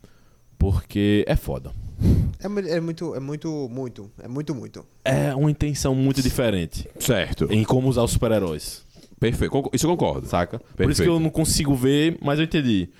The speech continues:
Speaker 1: Mas eu não consigo ver tanto assim. Eu, esse de Love After Dawn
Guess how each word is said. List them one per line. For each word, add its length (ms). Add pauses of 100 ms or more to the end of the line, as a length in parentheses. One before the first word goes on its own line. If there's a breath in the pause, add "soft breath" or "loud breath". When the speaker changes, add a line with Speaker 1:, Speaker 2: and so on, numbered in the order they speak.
(160 loud breath)
Speaker 1:
Mas 120
eu 40
não 80
consigo 380
ver 260 (120)
tanto 280
assim. 300 (260 soft breath)
Eu, 200
esse 240
de 80
Love 300
After 240
Dawn 180